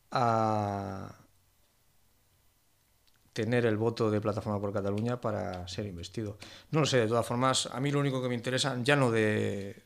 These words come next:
de Independents, sino de cualquier partido político, son sus propuestas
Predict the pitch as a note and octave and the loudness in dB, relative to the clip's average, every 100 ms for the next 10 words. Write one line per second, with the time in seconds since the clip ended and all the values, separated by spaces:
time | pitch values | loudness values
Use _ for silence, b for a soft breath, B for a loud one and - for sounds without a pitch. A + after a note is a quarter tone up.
0 | - - A#2 A2 A2 A2 G#2 G#2+ A2+ C3 | -16 -8 -6 -2 -2 -2 -2 -2 -2 0
1 | B2 B2 G#2+ G#2+ G#2 G2+ A2+ A#2 G#2 A2 | -2 -2 -2 0 -2 -2 -2 -2 -6 -6
2 | G2+ A2 A#2+ B2+ A#2 C3 A#2 A#2+ - A2 | -6 -6 -6 -6 -4 -4 -2 -6 -4 -4
3 | G2+ C#3 C3+ E3 F3 | -2 -2 -2 -4 -6